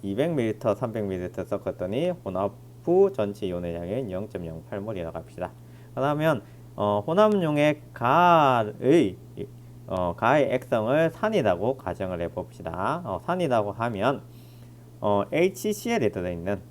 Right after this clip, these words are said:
에이치씨엘에 들어있는 양이 영점영팔 몰이 되겠죠. 음, 조금 전에 이야기했던 것처럼 혼합 용액의 액성이 산이면,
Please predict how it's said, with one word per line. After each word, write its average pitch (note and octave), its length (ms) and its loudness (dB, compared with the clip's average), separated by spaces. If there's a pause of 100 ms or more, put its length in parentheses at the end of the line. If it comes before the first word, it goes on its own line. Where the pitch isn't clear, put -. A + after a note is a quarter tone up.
(160)
에이치씨엘에 B2 680 -2 (160)
들어있는 G#2 1040 0 (420)
양이 A2 680 -2
영점영팔 G#2 720 -2
몰이 G#2+ 180 -2
되겠죠. F2 400 -8 (380)
음, F2+ 300 -12
조금 G2+ 240 -2
전에 F#2+ 180 -2
이야기했던 F2+ 680 -6
것처럼 F#2 580 -4 (280)
혼합 A2+ 300 -2
용액의 G2 340 -2
액성이 G2 380 -4
산이면, A#2+ 680 -4